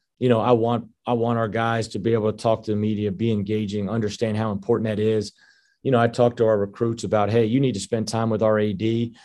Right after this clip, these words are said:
but you also need to spend time with the people from E S P N and C B S Sports Network when they come through here, because they're gonna be talking about you on a national stage, but you don't know what avenue you're gonna take as you leave the professional basketball ranks or you lose,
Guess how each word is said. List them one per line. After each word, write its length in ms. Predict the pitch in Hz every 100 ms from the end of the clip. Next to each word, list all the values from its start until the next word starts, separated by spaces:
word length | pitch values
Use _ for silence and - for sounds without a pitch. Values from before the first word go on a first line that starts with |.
| - -
but 180 | 120 117
you 60 |
also 220 | 135 156
need 140 | 147 123
to 60 |
spend 280 | 104 - 107
time 220 | 113 117
with 100 | 113
the 60 | 95
people 320 | - 123 113
from 160 | 104 104
E 100 | 113
S 120 | 104
P 260 | - 110 110
N 140 | 110
and 120 | 101
C 160 | - 113
B 160 | 107
S 120 | 104 -
Sports 340 | - 107 -
Network 440 | 110 - 110 - - _ _
when 140 | 110 110
they 140 | 113
come 340 | 117 123 107
through 200 | 107 117
here, 280 | 120 131 - _ _ _ _
because 400 | 131 127 131 131
they're 120 | 123 151
gonna 120 | 147
be 120 | 120
talking 420 | 113 113 117 110
about 320 | 110 117 117
you 80 | 127
on 80 | 107
a 40 |
national 440 | 101 107 110 - 110
stage, 520 | - 117 123 143 143 _ _ _ -
but 180 | 143
you 80 | 196
don't 220 | 196 135
know 100 | 139
what 200 | 139 131
avenue 340 | 117 120 117 110
you're 180 | 104 113
gonna 200 | 110 101
take 440 | 120 107 101 - _ _
as 220 | - 101 113
you 100 | 113
leave 320 | 110 113 104
the 80 | 98
professional 520 | 104 98 107 - 101
basketball 600 | 101 104 - 87 101 95
ranks 320 | 101 101 98
or 40 |
you 100 | 104
lose, 340 | 104 101 98